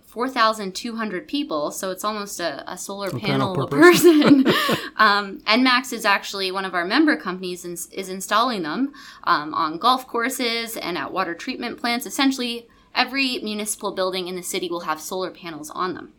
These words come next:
Speaker 1: Uh, the total price tag for this project i-, is two point eight million dollars,
Speaker 2: Mm-hmm.
Speaker 1: and the town of Redmond is going to pay this off in fifteen years.
Speaker 2: Wow.
Speaker 1: Yeah. Uh, which brings me to my last story, uh, related to N max.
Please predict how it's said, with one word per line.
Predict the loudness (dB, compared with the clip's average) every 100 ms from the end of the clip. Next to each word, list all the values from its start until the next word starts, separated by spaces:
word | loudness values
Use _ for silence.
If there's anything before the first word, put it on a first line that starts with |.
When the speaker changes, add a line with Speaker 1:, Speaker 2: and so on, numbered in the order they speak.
| _
Speaker 1:
Uh, | -10 -10 -8
the |
total | -10 -6 -2 -2 -4
price | -4 -4 -4
tag | -4 -2 -2
for | -6 -6
this | -6 -6
project | -4 -2 -4 -6
i-, | -10 -8
is | -10 -8
two | -10 -8
point | -6 -6
eight | -6 -6 -4
million | -4 -4 -4 -4
dollars, | -4 -2 -2 -2 -4
Speaker 2:
Mm-hmm. | -8 -12 -12 -2
Speaker 1:
and | 0 0
the | -4
town | -2 -2
of | 0
Redmond | 0 2 2 2
is | -2
going | -4 -4
to | -4
pay | -6 -6
this | -4 -4 0
off | 0 0
in | -6
fifteen | -6 -8 -6 -4
years. | -4 -6 -14 -20 _ -2
Speaker 2:
Wow. | 4 4 4 -2 _
Speaker 1:
Yeah. | -4 -4 -6 _ _ -20 -20 -20 0
Uh, | 2 2
which | -2 -6 -4 -4 -4
brings | -2 0 0
me | 0
to | 2
my | 4 6
last | 4 4 0
story, | -4 -2 -2 -4
uh, | -4 -4
related | -4 -4 0 0
to | -2 -6
N | -6 -4
max. | -4 -6 -6 -10